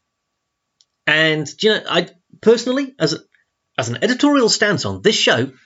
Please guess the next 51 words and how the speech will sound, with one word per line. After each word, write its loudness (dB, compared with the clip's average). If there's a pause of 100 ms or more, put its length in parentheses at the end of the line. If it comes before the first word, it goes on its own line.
(120)
I -2
think 0
there's -2
enough 0
of 0
that 2
already. 0 (640)
So 0 (480)
please 4
exercise 0
caution. -4 (240)
Here 4
endeth 0 (200)
the -2
lecture. -2
Was 2
that 4
the 0
boring 2
preachy -4
part? -6 (140)
I -14
think 0
that 4
might 4
have 2
been 2
the 2
boring 2
preachy -4
part, -2
but 2
it's -2
important. -2 (380)
It 4
is 0
just 2
Media 0
Studies -2
one 2
oh 2
one, 2 (340)
but 0 (340)
too 4
few -2
people 0
actually 0
do 6
media 2
studies -6
now, -4